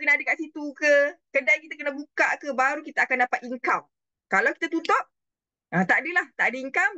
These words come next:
dan overhead terpaksa kena bayar. Betul tak? So, kat sini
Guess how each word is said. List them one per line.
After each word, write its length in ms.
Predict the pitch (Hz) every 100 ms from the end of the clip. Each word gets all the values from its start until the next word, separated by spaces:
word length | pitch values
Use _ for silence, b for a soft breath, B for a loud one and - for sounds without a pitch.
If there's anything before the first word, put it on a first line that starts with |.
| 262
dan 140 | 320 480 _ _
overhead 420 | 214 214 269 349 -
terpaksa 560 | 254 - 240 - - 349
kena 160 | 247
bayar. 320 | 220 208 185 135 _ _ _ _
Betul 220 | 208 294
tak? 220 | 277 190
So, 100 | - -
kat 160 | - -
sini 240 | 285 370